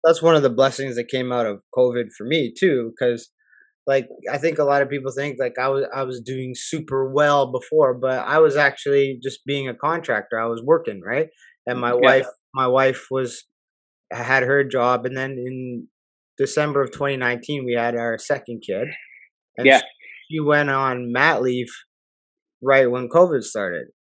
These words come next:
Speaker 1: And then when everything got shut down, my position as a trainer, as a contractor, that went out the door. So all of
Speaker 2: Mm-hmm.
Speaker 1: a sudden, we're like,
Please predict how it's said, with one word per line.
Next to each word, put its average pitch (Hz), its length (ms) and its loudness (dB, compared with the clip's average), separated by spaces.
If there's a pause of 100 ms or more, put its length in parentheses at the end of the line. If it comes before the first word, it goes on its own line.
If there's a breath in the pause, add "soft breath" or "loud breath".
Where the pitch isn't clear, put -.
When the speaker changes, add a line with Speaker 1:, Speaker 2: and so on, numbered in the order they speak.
(100)
Speaker 1:
And 131 200 -6
then 139 440 0
when 123 560 -4 (340)
everything 147 360 2
got 120 220 2
shut 127 320 -4
down, 127 600 0 (140)
my 131 300 2
position 131 680 -2
as 120 140 -2
a 117 80 2
trainer, 127 380 -4
as 113 60 -4
a 110 100 -6
contractor, 113 680 -4
that 120 240 0 (380)
went 117 200 -6
out 107 180 -4
the 92 60 -14
door. 95 340 -4 (480 soft breath)
So 127 220 0
all 151 200 8
of 143 60 6
Speaker 2:
Mm-hmm. 131 80 -2
Speaker 1:
a - 40 -4
sudden, 135 480 2
we're 120 140 0
like, 117 280 0